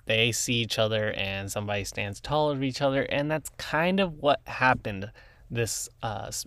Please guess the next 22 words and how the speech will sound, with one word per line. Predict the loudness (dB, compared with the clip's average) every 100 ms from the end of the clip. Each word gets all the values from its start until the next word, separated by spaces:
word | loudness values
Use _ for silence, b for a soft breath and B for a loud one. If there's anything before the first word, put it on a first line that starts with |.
| -2
episode | -2 -2 -4 -6
of |
SmackDown. | -4 -4 -4 -2 2
I | 4
even | 4 2 0 0
think | -2 0
it |
was | 0
a | 0
little | 2 2 4
bit | 4
of | 2 0
an | 0 2
underwhelming | 0 0 -2 0 0 0 -4 B B B B
SmackDown | -10 -4 2 2 2 0 0 0
because, | -2 -6 -8 -8
uh, | -8 -4 -4 -4 -6 -10 -4
I | -2
don't | 0
know, | -2 0
it | 0
just, | -2 -4